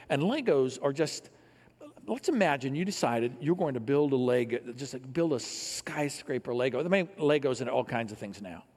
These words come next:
I mean, you have, like, Lego worlds and Lego stores, and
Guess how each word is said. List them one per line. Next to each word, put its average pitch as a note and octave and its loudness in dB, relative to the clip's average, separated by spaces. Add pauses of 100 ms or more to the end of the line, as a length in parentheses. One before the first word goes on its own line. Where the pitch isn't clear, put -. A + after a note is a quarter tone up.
(540)
I - -10
mean, B2 -2
you B2 2
have, A2+ 2
like, A2+ 0
Lego C3+ 4
worlds B2 2
and A2+ -6
Lego A#2+ 2 (460)
stores, B2 0
and G#2+ -4